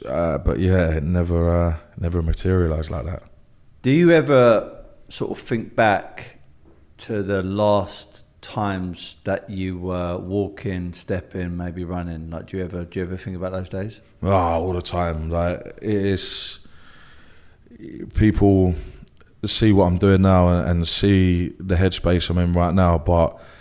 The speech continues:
Speaker 1: that harrows me every single day of my life. Like, it's,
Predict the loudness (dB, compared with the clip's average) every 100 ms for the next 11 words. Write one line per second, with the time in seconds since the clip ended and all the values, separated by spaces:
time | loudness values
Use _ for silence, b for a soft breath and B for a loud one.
0 | B -2 2 4 4 2 0 0 0 -2
1 | -2 -2 0 0 2 2 2 0 -2 -2
2 | 0 -2 -4 -4 -4 -6 -8 -8 -10